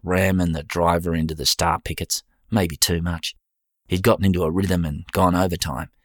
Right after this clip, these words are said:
He was a few minutes late. They'd dressed up like it was something formal. No sign of the kids.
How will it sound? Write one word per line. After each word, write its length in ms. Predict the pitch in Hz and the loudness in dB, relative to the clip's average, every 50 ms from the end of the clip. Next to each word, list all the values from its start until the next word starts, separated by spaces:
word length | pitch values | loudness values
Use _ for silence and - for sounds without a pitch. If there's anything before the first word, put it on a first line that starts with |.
| _ _ _ _ _ _ _ _ | _ _ _ _ _ _ _ _
He 100 | - 101 | -2 0
was 140 | 98 95 92 | 0 2 0
a 60 | 90 | 2
few 200 | - 113 107 98 | 4 6 6 6
minutes 300 | 90 82 80 - - - | 6 2 0 -2 -4 -4
late. 340 | 87 90 87 82 71 - - _ _ _ _ _ _ _ _ _ _ _ _ - | -2 -2 -2 -4 -4 -8 -14 _ _ _ _ _ _ _ _ _ _ _ _ -2
They'd 180 | - 98 98 87 | -2 0 0 0
dressed 400 | - - 107 113 - - - - | 0 0 0 2 2 0 0 -2
up 320 | - - - - - - - _ _ _ - | -4 -4 -6 -8 -14 -20 -20 _ _ _ -6
like 240 | 87 90 87 - | -4 -4 -4 -4
it 100 | - - | -6 -6
was 240 | - 82 80 - - _ - | -6 -4 -4 -4 -6 _ -4
something 420 | - - 101 90 - - 85 - - | -2 -2 -2 -2 -2 -6 -10 -10 -10
formal. 580 | - - 131 135 190 214 - - - - - - _ _ _ _ _ _ - - | -8 -4 -2 -2 -2 -2 -4 -6 -8 -10 -12 -12 _ _ _ _ _ _ -4 0
No 140 | 101 104 | 2 2
sign 340 | 95 - - - 95 92 87 | 4 4 2 2 2 2 2
of 60 | 80 | 0
the 60 | - - | -4 -8
kids. 440 | - - 92 90 82 - - - | -6 -4 -4 -4 -4 -4 -8 -10